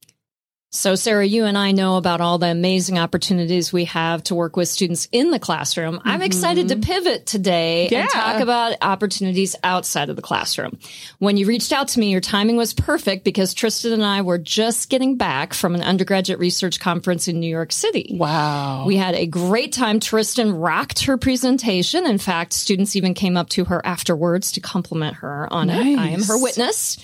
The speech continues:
Speaker 2: <gasps>
Speaker 1: perhaps biased, but it was real.
Speaker 2: Yeah.
Speaker 1: And I'd like Tristan to talk a little bit about her topic, and then we'll answer some questions about how these activities enrich student experiences here at U N I.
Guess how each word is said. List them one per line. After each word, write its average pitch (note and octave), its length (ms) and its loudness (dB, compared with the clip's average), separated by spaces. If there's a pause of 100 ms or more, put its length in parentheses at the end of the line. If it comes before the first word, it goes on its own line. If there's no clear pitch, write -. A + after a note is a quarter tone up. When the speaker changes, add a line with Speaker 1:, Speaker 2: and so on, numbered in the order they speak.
Speaker 2:
<gasps> B3+ 180 -6
Speaker 1:
perhaps A3 340 0
biased, F#3+ 420 0
but F#3 140 0
it G3+ 80 2
was B3 220 2
real. F#3+ 280 0
Speaker 2:
Yeah. A3+ 460 0 (160)
Speaker 1:
And F#3+ 420 0
I'd G#3 140 0
like A3+ 220 0 (200)
Tristan B3 200 0
to A3 320 0
talk G#3 300 -2
a A3+ 40 2
little G#3+ 220 2
bit A3 160 2
about F3+ 380 0
her F#3 160 0
topic, G#3 640 -2
and G3 160 0
then G3 160 -2
we'll G#3 180 0
answer A#3+ 260 0
some A#3+ 200 -2
questions C4 560 0
about A3 280 2
how G#3+ 200 0
these G#3+ 200 0
activities A3+ 800 0
enrich G3 400 0
student A#3 280 0
experiences B3 680 0
here A#3+ 180 0
at A#3+ 80 -4
U C4 100 0
N C#4 80 -2
I. E4 180 -2